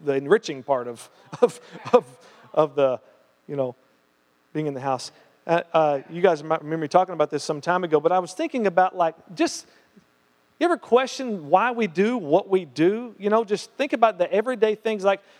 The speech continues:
somebody sneezes, and what do you ha-, what do you say? "God bless you." Why do you say that?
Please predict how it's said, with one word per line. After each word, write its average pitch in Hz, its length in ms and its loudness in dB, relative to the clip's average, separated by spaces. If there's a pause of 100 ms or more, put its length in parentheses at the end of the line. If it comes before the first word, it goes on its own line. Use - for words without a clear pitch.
(1600)
somebody 226 420 2
sneezes, 247 720 -6 (340)
and 175 100 0
what 208 180 2
do 196 60 -8
you 202 160 -2
ha-, 202 220 2
what 196 140 -2
do 220 60 -8
you 233 80 -6
say? 175 280 0 (1040)
"God 175 120 2
bless 185 300 2
you." 110 120 -14 (800)
Why 208 180 4
do 240 60 -12
you 247 120 -6
say 302 200 -2
that? 143 220 -4